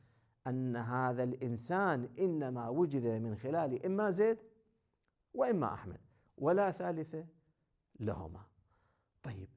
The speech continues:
ألستم تشترطون في الاستصحاب يقين سابق وشك لاحق؟" الجواب: نعم، نشترط في الاستصحاب أن يكون هناك يقين سابق وشك لاحق.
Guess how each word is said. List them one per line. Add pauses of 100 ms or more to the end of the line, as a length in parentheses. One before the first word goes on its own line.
(560)
ألستم
تشترطون
في
الاستصحاب (1160)
يقين
سابق
وشك
لاحق؟" (520)
الجواب:
نعم، (100)
نشترط
في
الاستصحاب (140)
أن
يكون
هناك
يقين
سابق (460)
وشك
لاحق.